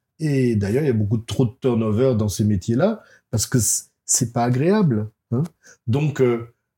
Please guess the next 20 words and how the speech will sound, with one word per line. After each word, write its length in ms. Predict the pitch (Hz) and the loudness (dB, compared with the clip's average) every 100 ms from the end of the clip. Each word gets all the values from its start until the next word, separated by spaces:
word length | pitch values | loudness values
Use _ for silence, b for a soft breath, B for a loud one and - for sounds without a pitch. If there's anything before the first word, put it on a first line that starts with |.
| - | -6
je 80 | |
pense, 340 | 117 165 180 - | -2 -2 -2 -2
moi, 120 | 151 | 0
réellement 480 | 131 135 135 156 190 | 2 2 2 2 0
que, 460 | - 143 131 127 - _ _ _ | 0 0 0 0 -6 _ _ _
euh, 460 | 120 117 113 113 101 - | -4 -2 -2 -2 -6 -4
le, 120 | 113 110 107 104 | -2 0 0 0
le 160 | 104 107 | 0 0
métier 340 | 117 110 147 | 0 0 -2
de 60 | 123 | 0
designer 600 | 123 110 117 131 185 202 - _ _ _ _ _ | 0 0 0 0 0 0 -4 _ _ _ _ _
devrait 440 | 113 143 143 160 156 | -2 0 0 0 0
être 180 | 117 - | -2 -4
compris 680 | 143 151 - - 143 135 110 - | -2 -2 -2 -2 0 0 -2 -2
par 140 | 107 | 0
les 120 | 110 | 2
dirigeants 640 | 107 113 113 107 117 170 196 | 2 0 2 0 0 0 0
comme 240 | 135 120 | 0 0
une 80 | 113 | 0
ressource 760 | 117 113 - 196 - - - | 0 -2 0 -2 -2 -10 -14